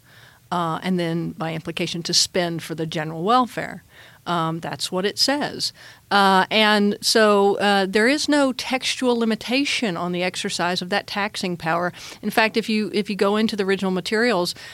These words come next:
uh, uh, the, the founders were pretty clear that they thought the limitation on the taxing power, um, was a political one. That, uh, good politics or political dynamics, accountability to the people would be what would limit,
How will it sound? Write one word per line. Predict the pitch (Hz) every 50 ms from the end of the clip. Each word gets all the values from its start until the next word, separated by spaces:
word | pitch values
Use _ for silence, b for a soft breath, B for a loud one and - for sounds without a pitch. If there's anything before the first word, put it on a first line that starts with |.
| B B B
uh, | - 180 180 175 180 180 170 -
uh, | 185 190 175 160 180
the, | 185 196 190
the | 185 196 185
founders | - 180 170 185 208 202 202 190 -
were | 196 185
pretty | - - 233 240
clear | - - - 320 311 302 294 262
that | 220 214 - 214
they | 220 214
thought | - 247 220 -
the | 214 202
limitation | 214 214 214 208 - 262 302 330 - - 349 302
on | 262 233
the | 214
taxing | 196 - - 277 311 311 - - 254 214 196
power, | - - 175 156 147 151 160 156 156 B B B B B B B
um, | - 190 190 190 196
was | 185 196 190
a | - 190
political | - - 185 175 165 156 - - 139
one. | 135 - - - - - - _ _ _ _ - B B B B B B B
That, | 180 185 170 165 165 160 - - - -
uh, | - 175 180 165 160 165
good | 190 180 165 202 208 202 196
politics | - - 165 156 165 165 160 - - 151 - - -
or | 165 170
political | - 196 190 208 220 - 190 170
dynamics, | 165 151 151 165 170 175 185 185 - - -
accountability | 160 - - 220 220 220 202 202 196 185 175 175 180 175
to | 170 - 185
the | 165 -
people | - 240 233 226 - 196 175 175
would | 180 165
be | - 180 180
what | 175 170 175 - -
would | 185 175
limit, | 185 196 220 254 269 254 262 - - -